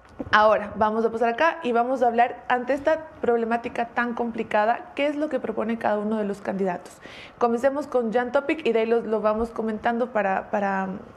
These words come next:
para profundizar un poco más. Jan Topic, él habla de aprobar, de apoyar la aprobación y vigencia de la Ley de Igualdad de Remuneración entre Hombres y Mujeres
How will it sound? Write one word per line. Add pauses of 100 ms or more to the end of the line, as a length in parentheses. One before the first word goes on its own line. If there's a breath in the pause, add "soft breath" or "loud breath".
(120)
para
profundizar
un
poco
más. (560 loud breath)
Jan
Topic,
él
habla
de
aprobar,
de
apoyar
la
aprobación
y
vigencia
de
la
Ley
de
Igualdad
de
Remuneración
entre
Hombres
y
Mujeres